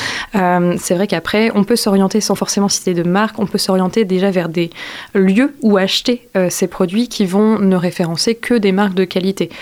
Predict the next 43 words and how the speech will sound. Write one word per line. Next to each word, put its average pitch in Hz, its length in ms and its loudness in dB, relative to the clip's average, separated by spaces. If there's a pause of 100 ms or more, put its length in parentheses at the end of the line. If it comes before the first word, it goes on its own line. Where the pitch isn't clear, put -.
(240)
Je - 100 -4
pense 196 240 -2
par 175 140 -2
exemple, 190 600 0
euh, 165 480 0
aux 202 80 2
épiceries 170 640 -4
vrac, 220 340 -4
hein, 190 220 0
qu'on 175 260 -2
a 170 80 -2
la 170 100 -2
chance 180 260 -2
d'avoir, 185 540 -2
euh, 165 240 -4
sur 185 360 -4
Angers 175 260 0
et 165 40 -4
sa - 120 -8
métropole. 214 520 -2 (540)
Euh, 180 420 2
on 185 300 2
va 175 200 2
aussi 180 280 0
avoir 170 400 0
les 165 220 0
Biocoop 185 560 0
ou 170 60 -4
tous - 160 -2
les 180 100 2
magasins 165 380 0
bio 190 360 0
en 190 120 0
général 170 320 -2
qui - 100 -8 (140)
sélectionnent 180 300 -2
de 185 80 2
manière 160 320 -2
assez 180 240 -4
pointue 196 420 -2
aussi 185 460 -4
leurs 175 180 0
produits. 185 420 0